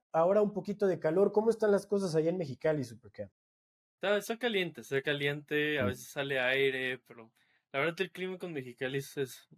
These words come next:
Speaker 2: no voy a
Speaker 1: Métase
Speaker 2: decir
Speaker 1: a la
Speaker 2: nada,
Speaker 1: alberca,
Speaker 2: pero es de lo
Speaker 1: Supercam
Speaker 2: peor.
Speaker 1: tiene una alberca ahí y no la
Speaker 2: <laughs>
Speaker 1: utilizan, ¿cómo ven? Pues que les vaya muy
Speaker 2: Estaba
Speaker 1: bien a
Speaker 2: jugando
Speaker 1: todos.
Speaker 2: Balatro.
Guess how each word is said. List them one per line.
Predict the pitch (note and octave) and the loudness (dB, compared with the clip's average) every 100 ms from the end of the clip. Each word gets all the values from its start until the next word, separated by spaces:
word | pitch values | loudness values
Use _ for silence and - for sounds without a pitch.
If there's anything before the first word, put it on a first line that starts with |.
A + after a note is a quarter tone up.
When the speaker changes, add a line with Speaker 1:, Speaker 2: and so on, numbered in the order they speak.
| - - | -20 -18
Speaker 2:
no | D#3+ E3+ | -2 0
voy | F#3+ | 4
a | |
Speaker 1:
Métase | C#3+ | 4
Speaker 2:
decir | - D#3 | 4 2
Speaker 1:
a | |
la | D3 | 2
Speaker 2:
nada, | |
Speaker 1:
alberca, | C#3+ F3 | 2 4
Speaker 2:
pero | C#3 | 2
es | C#3 | 2
de | |
lo | C#3 | 2
Speaker 1:
Supercam | F3 G#3+ A3+ | 2 2 2
Speaker 2:
peor. | |
Speaker 1:
tiene | A3+ A#3+ | 2 0
una | A#3 A3 | 2 2
alberca | G3 G3+ G3+ F#3+ | 4 2 2 -4
ahí | E3+ F#3+ G3+ | -4 -4 -4
y | D3+ | -6
no | D3+ E3 | 0 2
la | F3+ | 4
Speaker 2:
<laughs> | D#3 | 2
Speaker 1:
utilizan, | B2 A2+ B2+ C3 A#2 | -2 -2 -2 -2 -4
¿cómo | D3 C#3+ C3+ | -2 -2 0
ven? | C3+ C3 - - _ _ - | -2 -4 -10 -20 _ _ -6
Pues | E3 | -4
que | G3 | 2
les | G3+ G#3+ | 4 8
vaya | A#3+ | 8
muy | A#3+ A#3+ | 8 8
Speaker 2:
Estaba | |
Speaker 1:
bien | A#3+ A#3 | 6 6
a | |
Speaker 2:
jugando | F#3+ G3+ F#3 | 4 4 4
Speaker 1:
todos. | F3 | 2
Speaker 2:
Balatro. | D#3+ F3+ - C3+ A#2+ | 0 -2 -6 -8 -10